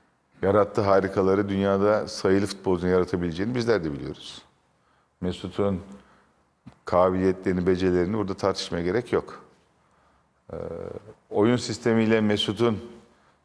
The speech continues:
e, yapabildikleri belki zaman zaman örtüşmüyor olabilir. Ama hocamız da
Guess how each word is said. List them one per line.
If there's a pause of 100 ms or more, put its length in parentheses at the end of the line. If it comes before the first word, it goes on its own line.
(200)
e, (520)
yapabildikleri
belki
zaman
zaman
örtüşmüyor
olabilir. (640)
Ama
hocamız
da